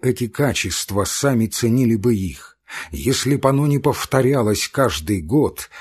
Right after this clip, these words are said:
если бы последствия этого напряжения не были так просты. Скосить и сжать рожь и овес,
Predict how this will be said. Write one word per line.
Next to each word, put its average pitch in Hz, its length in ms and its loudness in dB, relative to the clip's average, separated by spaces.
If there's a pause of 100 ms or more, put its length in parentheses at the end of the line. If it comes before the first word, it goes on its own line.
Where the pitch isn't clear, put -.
(200)
если - 480 -2
бы 143 160 2
последствия 120 960 0
этого 113 460 0
напряжения 107 880 0 (360)
не 110 220 2
были 117 240 2
так - 420 -4 (380)
просты. 107 720 -4 (880)
Скосить - 880 -4 (380)
и 127 100 0
сжать 95 540 -2
рожь 113 520 -2
и 120 120 0
овес, 113 680 0